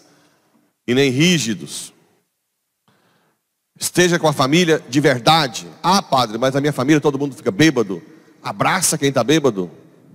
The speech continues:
Fala que tá com saudade. Fala que você tá feliz de tá ali naquele, naquela reunião familiar. "Ah, padre, mas o povo gosta." Esteja junto. Não fale dos defeitos.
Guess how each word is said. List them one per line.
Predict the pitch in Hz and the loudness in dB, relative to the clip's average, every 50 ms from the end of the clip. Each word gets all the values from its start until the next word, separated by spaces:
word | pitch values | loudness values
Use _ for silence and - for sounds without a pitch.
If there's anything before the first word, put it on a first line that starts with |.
| _ _ _ _ _ _ _ _ _ _ _ | _ _ _ _ _ _ _ _ _ _ _
Fala | _ 143 151 156 | _ 0 0 0
que | - | 0
tá | - 156 | 0 0
com | 143 151 | 0 0
saudade. | 143 - 151 123 113 104 123 139 151 151 143 - - 90 78 - - _ _ _ _ _ _ _ _ _ | 0 2 2 2 4 4 2 2 2 2 0 -4 -8 -14 -16 -18 -20 _ _ _ _ _ _ _ _ _
Fala | - 131 139 143 | 0 0 0 0
que | - | 0
você | - | -2
tá | 156 143 | -2 0
feliz | - 151 127 123 143 160 151 | 2 2 4 4 4 2 2
de | 123 127 | -2 -2
tá | 107 127 | 0 0
ali | 117 120 123 | 2 2 0
naquele, | 120 117 117 113 113 | 0 -2 -2 -2 -2
naquela | 110 107 107 104 - 117 110 | -2 -2 -4 -2 0 0 0
reunião | 110 113 107 107 107 110 113 | 2 2 2 2 2 2 0
familiar. | 107 - 104 98 95 98 120 135 147 143 135 120 - - - - - - _ _ _ _ _ _ _ _ _ _ _ _ _ _ _ _ _ _ _ _ _ _ _ _ _ | 0 -2 -2 0 2 2 4 2 2 0 -2 -6 -12 -20 -20 -20 -20 -20 _ _ _ _ _ _ _ _ _ _ _ _ _ _ _ _ _ _ _ _ _ _ _ _ _
"Ah, | - 156 165 190 208 202 | 0 2 4 4 2 2
padre, | 190 - 165 151 147 139 131 123 123 | 0 2 2 4 4 2 2 0 0
mas | 123 139 139 147 | 2 2 2 2
o | 147 | 2
povo | - 151 156 165 160 160 | 4 4 4 4 4 4
gosta." | 135 147 156 160 151 - 120 - - - - - | 4 4 4 4 2 -2 -8 -14 -18 -20 -20 -14
Esteja | - - - - 185 190 156 180 165 | -14 -4 2 4 4 4 4 2 2
junto. | 135 151 180 208 208 185 - - 95 82 82 - _ _ _ _ _ _ _ _ _ _ _ _ _ _ _ _ _ _ _ _ _ _ - | 4 4 4 2 2 -2 -6 -10 -12 -14 -14 -20 _ _ _ _ _ _ _ _ _ _ _ _ _ _ _ _ _ _ _ _ _ _ 0
Não | 147 190 220 226 208 | 4 4 4 4 2
fale | - - 175 185 202 196 180 | 0 0 0 2 2 2 2
dos | 170 156 170 143 | 2 2 2 2
defeitos. | 139 143 131 147 - 165 196 202 185 - - 110 101 - - | 2 2 0 2 4 4 4 4 2 -2 -6 -10 -10 -10 -14